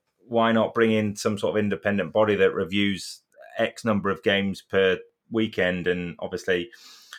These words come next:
referees don't always get it right. Obviously, in their mind at the time, they think they do, but hindsight's a wonderful thing. And maybe have somebody review it, and they'll get a set of point, a bit like a driving license. So they'll get a s-,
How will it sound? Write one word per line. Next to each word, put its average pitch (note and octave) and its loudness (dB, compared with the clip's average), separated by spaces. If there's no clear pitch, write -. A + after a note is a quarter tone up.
referees A#2 2
don't G2 2
always G#2+ 4
get F#2 2
it E2 0
right. F#2 0
Obviously, F#2+ -6
in F#2+ 0
their F#2+ 0
mind G2 2
at - -8
the F2+ -14
time, F#2 -2
they F2+ -4
think F2+ -10
they F#2 -2
do, G2 0
but F2+ 0
hindsight's F#2 -4
a F2+ -8
wonderful F2 -6
thing. G2 -2
And F2 -4
maybe A2 2
have G#2 4
somebody G2 0
review F#2+ 0
it, G2 2
and G#2 -2
they'll G2 2
get G2 2
a G#2+ -4
set - 0
of - -10
point, A#2 2
a - -6
bit D3 2
like C3+ 4
a A2 -6
driving A2 4
license. F#2 0
So G#2 -4
they'll G2+ 0
get A#2+ 0
a - 0
s-, - -4